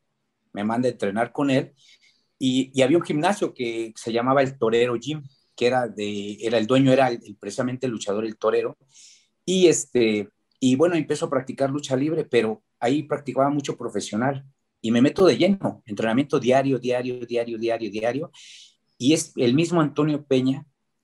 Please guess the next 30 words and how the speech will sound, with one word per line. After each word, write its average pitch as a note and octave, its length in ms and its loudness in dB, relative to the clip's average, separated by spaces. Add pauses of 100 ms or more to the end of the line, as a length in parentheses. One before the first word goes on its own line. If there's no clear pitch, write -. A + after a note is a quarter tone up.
(140)
quien G#2+ 140 -2
me G#2 100 -2
brinda A#2+ 340 0
una B2+ 140 0
oportunidad G#2+ 580 0
en A2+ 80 -4
su G2+ 160 -6
empresa, A2 560 0 (720)
en, G#2 240 4
en G#2 220 2
arenitas G#2+ 580 4
foráneas, G#2+ 500 0
pero G2+ 220 -4
que, F#2+ 220 -4
que F#2+ 140 -2
trabajaban A#2 500 0
con A2+ 140 -8
puro A#2 320 -8
triple A2 360 -6
A. C3 180 -6 (640)
Entonces, D#3 560 0
se C3+ 140 -2
puede E3+ 220 6
decir D#3+ 280 -4
que D3 100 0
yo D3 120 0
nací D3+ 380 -4
en B2+ 140 -2
triple A#2+ 360 -2
A, D3 200 -6